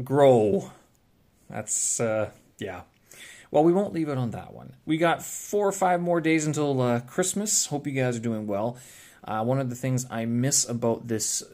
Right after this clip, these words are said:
this time of year, um, being in China rather than being anywhere else, is the enforced vacation that would come with the season,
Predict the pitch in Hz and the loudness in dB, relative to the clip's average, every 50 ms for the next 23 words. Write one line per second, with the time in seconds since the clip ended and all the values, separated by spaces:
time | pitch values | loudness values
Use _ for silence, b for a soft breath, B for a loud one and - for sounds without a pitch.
0 | - - - 104 107 - - - - - - - - - 127 131 139 131 113 107 | -20 -14 -10 -10 -6 -4 -4 -4 -4 -6 -8 -10 -10 -8 -6 -4 -2 -4 -4 -4
1 | 110 110 110 110 110 127 156 160 143 - - _ - - 90 - - 104 101 101 | -4 -4 -2 -2 0 0 -2 -4 -6 -10 -20 _ -16 -16 -14 -12 -10 -8 -8 -8
2 | 101 107 110 110 110 110 104 101 95 - - - 151 143 135 131 135 139 123 113 | -6 -6 -6 -4 -4 -6 -6 -8 -8 -8 -8 -4 -4 -2 -2 -2 -2 -2 -2 -2
3 | 107 107 104 98 98 98 98 107 107 107 107 107 107 92 104 104 101 98 101 104 | -2 -2 -4 -4 -6 -6 -6 -6 -6 -6 -6 -6 -6 -6 -6 -6 -6 -6 -4 0
4 | 120 120 113 107 110 - B B B B B B B B B B _ _ - 127 | 0 2 2 2 0 -4 B B B B B B B B B B _ _ -4 -4
5 | 120 113 117 123 117 113 - 117 107 - - - - 170 175 185 175 175 - - | -2 -2 -2 -2 -4 -4 -4 -6 -6 -6 -10 -8 -2 0 2 2 2 0 -4 -8
6 | - b b b b b - - 131 131 131 131 143 160 156 - - 107 90 95 | -12 b b b b b -8 -4 -4 -4 -2 0 0 2 2 2 0 -2 -4 -6
7 | B B B B B B B - - 110 107 - 87 107 107 - - 127 120 117 | B B B B B B B -6 -4 -4 -4 -4 -8 -8 -8 -8 -6 -4 -4 -4
8 | 101 - - 92 - - - 117 107 104 95 90 113 | -4 -4 -6 -4 -4 -2 -2 -2 -2 -2 -4 -6 -8